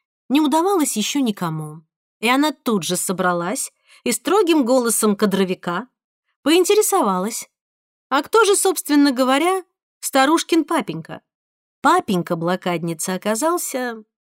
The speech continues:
ничего особенного. Не революционер, не знаменитый писатель, а всего лишь потомок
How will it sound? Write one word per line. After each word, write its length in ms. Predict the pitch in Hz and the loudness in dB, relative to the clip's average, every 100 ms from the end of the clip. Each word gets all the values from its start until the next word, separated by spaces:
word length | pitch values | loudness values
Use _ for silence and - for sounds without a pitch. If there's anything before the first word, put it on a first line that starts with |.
| _ | _
ничего 380 | 247 262 349 392 | -2 0 0 0
особенного. 680 | 339 - 262 226 220 202 202 _ _ _ _ - | -2 -4 -4 -6 -8 -10 -16 _ _ _ _ 0
Не 160 | 339 | 2
революционер, 960 | 381 320 285 - 220 208 208 240 - _ _ _ _ | 4 4 2 0 0 2 2 -2 -6 _ _ _ _
не 140 | 202 240 | 2 2
знаменитый 600 | 196 226 214 269 294 208 | 4 4 4 2 0 -4
писатель, 680 | 175 - 190 240 196 180 _ _ _ | -4 -4 -4 -4 -6 -8 _ _ _
а 100 | 196 | -2
всего 320 | 208 247 262 | -2 0 2
лишь 360 | 349 311 - - _ _ _ _ _ | 2 2 0 -6 _ _ _ _ _
потомок 920 | 254 269 - 359 330 285 - - - | -4 -2 2 2 4 2 0 -10 -18